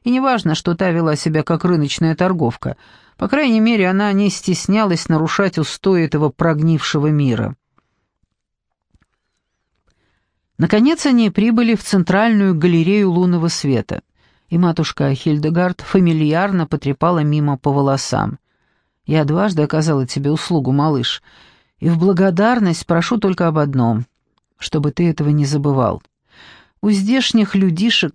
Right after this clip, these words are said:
короткая память», добавила она, устремив свои маленькие чёрные глазки на Грума, «но я-то прекрасно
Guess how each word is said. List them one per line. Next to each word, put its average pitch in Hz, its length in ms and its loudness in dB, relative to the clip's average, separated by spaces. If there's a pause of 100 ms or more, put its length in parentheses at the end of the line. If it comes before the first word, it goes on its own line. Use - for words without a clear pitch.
короткая 175 520 0
память», 151 680 -2 (440)
добавила 214 520 2
она, 220 160 2
устремив 196 500 0
свои 185 260 0
маленькие 185 480 0
чёрные 175 400 0
глазки 180 460 0
на 165 160 2
Грума, 143 560 0
«но 160 240 0
я-то 165 540 0
прекрасно 160 880 -2